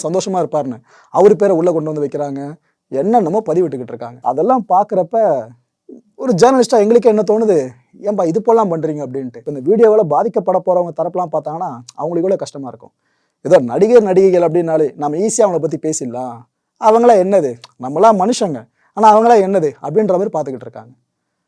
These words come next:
எல்லாரும் மனுஷங்க தான்ற அந்த தாட் நிறைய பேருக்கு வரவே மாட்டுதுங்க. அதுக்கு ஆகச்சிறந்த உதாரணம் தான் இப்ப நீங்க எக்ஸ் தளத்தை ஓப்பன் பண்ணி பார்த்தீங்கன்னா அந்த நடிகை புகைப்படம், அப்புறம் அந்த குறிப்பிட்ட நடிகர் புகைப்படத்தை பகிர்ந்து என்னென்ன அல்சாட்டியமோ பண்ணிக்கிட்டு இருக்காங்க. மக்களே, இந்த கண்டென்ட்டை பொறுத்த வரைக்கும்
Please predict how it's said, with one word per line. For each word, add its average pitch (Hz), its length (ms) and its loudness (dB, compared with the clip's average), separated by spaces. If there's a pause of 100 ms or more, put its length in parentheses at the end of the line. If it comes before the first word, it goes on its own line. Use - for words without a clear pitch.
(200)
எல்லாரும் 226 440 6
மனுஷங்க 208 340 -2
தான்ற 185 240 0
அந்த 147 160 -4
தாட் 208 200 0 (320)
நிறைய 151 200 -4
பேருக்கு 165 240 -2
வரவே 165 220 0
மாட்டுதுங்க. 143 360 -8 (240)
அதுக்கு 127 280 -10
ஆகச்சிறந்த 196 440 -2
உதாரணம் 165 340 -4
தான் 170 160 -2 (420)
இப்ப 151 220 -2
நீங்க 180 180 -2
எக்ஸ் - 160 -4
தளத்தை 196 240 2
ஓப்பன் 175 180 0
பண்ணி 151 180 -4
பார்த்தீங்கன்னா 127 380 -10 (280)
அந்த 123 200 -16
நடிகை 180 260 2 (100)
புகைப்படம், 156 460 -4 (420)
அப்புறம் 165 280 0
அந்த 143 140 -2
குறிப்பிட்ட 170 280 -4 (100)
நடிகர் 190 320 2
புகைப்படத்தை 156 480 -4
பகிர்ந்து 156 320 -4 (300)
என்னென்ன 156 260 -8
அல்சாட்டியமோ 160 460 -6
பண்ணிக்கிட்டு 131 300 -8
இருக்காங்க. 117 260 -16 (880)
மக்களே, 185 340 0 (100)
இந்த 160 100 -4 (100)
கண்டென்ட்டை 180 360 -4
பொறுத்த 135 220 -10
வரைக்கும் 120 260 -16